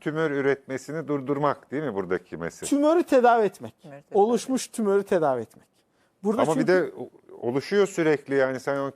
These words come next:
Speaker 1: kesiyorsun gene oluşuyor.
Speaker 2: Yok, o işte burada siz onun, e, bam teline bastığınız için orada onu durduruyorsunuz. Yani, e, bu ilaç, e,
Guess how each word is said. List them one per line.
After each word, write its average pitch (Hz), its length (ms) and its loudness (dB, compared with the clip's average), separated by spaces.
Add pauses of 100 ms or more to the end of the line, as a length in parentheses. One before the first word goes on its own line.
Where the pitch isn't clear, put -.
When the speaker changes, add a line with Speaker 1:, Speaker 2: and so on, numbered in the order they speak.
(140)
Speaker 1:
kesiyorsun 147 640 0
gene 190 220 0
oluşuyor. 175 440 0
Speaker 2:
Yok, - 120 -8
o 208 100 0
işte 190 380 -4
burada 294 540 -2
siz 208 240 -8
onun, 262 380 -2 (540)
e, 196 40 -4 (500)
bam 233 180 2
teline 226 480 -2
bastığınız 254 480 -2
için 262 200 -2
orada 226 300 6
onu 233 140 0
durduruyorsunuz. 196 840 -2 (440)
Yani, 170 420 0 (560)
e, 151 680 0 (360)
bu 208 220 -4
ilaç, 254 540 -2 (540)
e, 165 180 -4